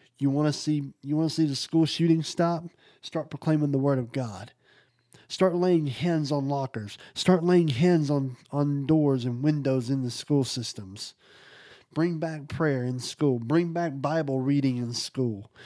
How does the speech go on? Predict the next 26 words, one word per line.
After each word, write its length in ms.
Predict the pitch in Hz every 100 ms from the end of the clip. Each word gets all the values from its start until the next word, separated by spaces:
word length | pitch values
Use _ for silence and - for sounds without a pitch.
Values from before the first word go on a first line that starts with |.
| - -
You 60 | 156
say, 140 | 151
"Well, 100 | 131
that 140 | 135 131
offends 460 | 113 170 135 117
me. 100 | 113
I 120 | 117 135
can't 280 | 151 120
do 140 | 117 117
that." 280 | 110 113 - - _
Well, 100 | 160
guess 340 | 143 156 - 147
what? 220 | 123 -
The 80 | 131
word 300 | 147 170 156
of 120 | 139
God 280 | 165 165 175
is 180 | 165
offensive. 960 | 160 - 208 190 165 - 170 143 120 - - - - _ _ _ _ _ _ _ _ _ _ _ _ _ _ _ _ _ _ _ _ _ _
It's 120 | -
offensive 960 | 180 - 240 220 175 - 156 123 - - - - _ _ _ _ _ _ _ _ _ _ _ _ _ _ _ _ _ _ _ _
because 380 | - - 180 156
it 80 | 135
has 400 | - - 135 -
to 100 | 135
be. 260 | 113 107